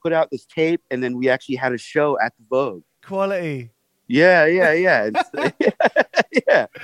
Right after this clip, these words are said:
Speaker 2: That's nice.
Speaker 1: Yeah, and there's still bands, there's younger bands, uh,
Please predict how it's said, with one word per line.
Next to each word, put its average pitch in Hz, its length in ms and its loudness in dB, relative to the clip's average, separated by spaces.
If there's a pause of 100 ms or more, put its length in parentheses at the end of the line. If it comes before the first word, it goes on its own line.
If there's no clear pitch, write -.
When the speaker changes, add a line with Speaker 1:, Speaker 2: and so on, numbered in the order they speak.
(460)
Speaker 2:
That's 196 360 -6
nice. 190 480 -6 (120)
Speaker 1:
Yeah, 214 220 4
and 202 100 0
there's 165 140 -4
still 190 180 -2
bands, 190 380 0
there's 156 380 -8
younger 147 300 -2
bands, 135 420 -2
uh, 110 280 0